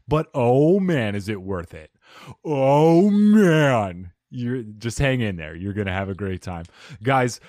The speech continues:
thank you so much for listening. If this is your first time, welcome. If this is your second time, thank you. And if this is your third or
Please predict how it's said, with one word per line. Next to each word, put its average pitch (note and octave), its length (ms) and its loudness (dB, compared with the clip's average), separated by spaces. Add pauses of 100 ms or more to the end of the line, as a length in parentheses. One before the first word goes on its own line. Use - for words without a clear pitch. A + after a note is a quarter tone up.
(240)
thank D#3 240 0
you E3 40 -4
so F#3 200 0
much F3 180 0
for C#3+ 160 -2
listening. A2+ 720 -2
If G#2 80 -14
this A#2 220 -8
is A2+ 80 -8
your G#2+ 100 -2
first B2 300 -6
time, A#2 420 -6
welcome. C3+ 680 -4
If A#2+ 120 -8
this C#3+ 200 -4
is B2+ 100 -10
your A#2 100 -4
second C#3+ 440 -6
time, F3 400 -4 (680)
thank C#4 300 -4
you. G#2+ 280 -8 (240)
And C3 140 -2
if D#3+ 140 -2
this E3+ 180 -4
is D3 160 -6
your C#3+ 320 0 (220)
third D#3 400 0
or A2+ 180 0